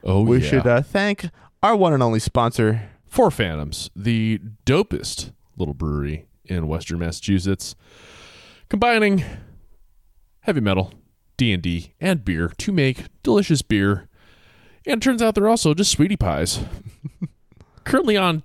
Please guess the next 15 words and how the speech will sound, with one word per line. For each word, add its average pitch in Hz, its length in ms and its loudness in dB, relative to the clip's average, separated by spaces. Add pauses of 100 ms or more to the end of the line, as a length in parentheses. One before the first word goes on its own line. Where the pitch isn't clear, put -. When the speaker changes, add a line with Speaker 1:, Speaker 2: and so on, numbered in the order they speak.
Speaker 1:
tap, 208 480 2 (460)
uh, 117 260 2
although 135 260 2
sold 175 380 0
out 151 180 2
on 127 160 -4
their 95 160 2
site, 101 460 -2 (840)
are 104 640 2
Battle 123 460 -2
Standard 165 480 0
Lager, 190 500 0
which 107 180 -2
is 90 340 0
an 101 140 -2